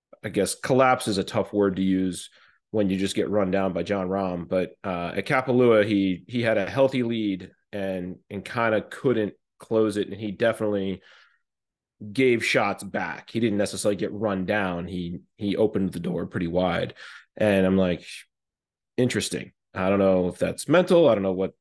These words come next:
what's going on there. Um, but, you know, Hovland seems like a great guy, and,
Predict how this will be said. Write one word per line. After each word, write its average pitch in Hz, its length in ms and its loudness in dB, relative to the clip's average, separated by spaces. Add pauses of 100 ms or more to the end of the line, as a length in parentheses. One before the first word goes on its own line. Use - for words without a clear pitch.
(140)
what's 98 200 -4
going 107 220 -2
on 123 140 2
there. 117 340 0 (340)
Um, 95 460 -6 (140)
but, 104 420 -2
you 107 100 -8
know, 90 220 -10 (200)
Hovland 151 420 4
seems 147 920 -2 (840)
like 107 160 0
a 107 60 0
great 107 600 0 (400)
guy, 117 600 0 (480)
and, 110 580 0